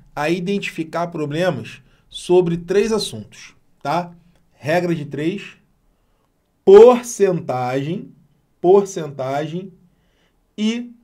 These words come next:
geometria plana, assunto áreas e perímetros. Então, três temas muito recorrentes nas provas da banca vunesp. Então, família,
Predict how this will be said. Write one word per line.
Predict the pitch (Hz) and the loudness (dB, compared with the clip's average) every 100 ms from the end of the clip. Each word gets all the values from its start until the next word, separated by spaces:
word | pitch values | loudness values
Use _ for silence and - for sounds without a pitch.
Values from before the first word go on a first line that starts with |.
| _ _ _ _ _ _ - | _ _ _ _ _ _ -10
geometria | 139 208 220 214 202 190 190 208 208 | 0 2 2 2 -2 -2 -4 -2 -4
plana, | 190 185 196 175 - - _ _ | -2 -2 0 -4 -8 -16 _ _
assunto | 143 151 - 170 180 170 196 - - | -8 -8 -8 -8 -6 -8 -14 -12 -6
áreas | 160 196 180 175 160 | 0 2 2 -2 -4
e | |
perímetros. | 165 190 170 131 117 110 110 135 | -8 -4 -4 -4 -10 -14 -16 -14
Então, | 151 180 208 214 - _ _ _ - | -10 -6 -6 -8 -18 _ _ _ 0
três | 190 240 277 - - | 2 2 0 -4 -6
temas | 170 160 170 196 233 - - _ - | -6 -4 -4 -4 -6 -10 -16 _ -14
muito | 151 160 226 277 277 | -8 -2 -2 -2 -4
recorrentes | 185 196 196 185 135 151 170 170 185 - - - - _ | -2 -2 -2 -4 -4 -6 -6 -8 -14 -16 -20 -20 -20 _
nas | 151 170 175 | -4 -2 -2
provas | - 151 156 160 160 131 | -4 -2 0 0 -4 -4
da | 165 | -4
banca | 139 135 143 143 139 | -2 -4 -6 -4 -4
vunesp. | 143 147 98 - - 175 | -4 -8 -10 -16 -12 -10
Então, | 170 233 240 | -4 -4 -2
família, | 220 180 131 - | -2 -2 -4 -6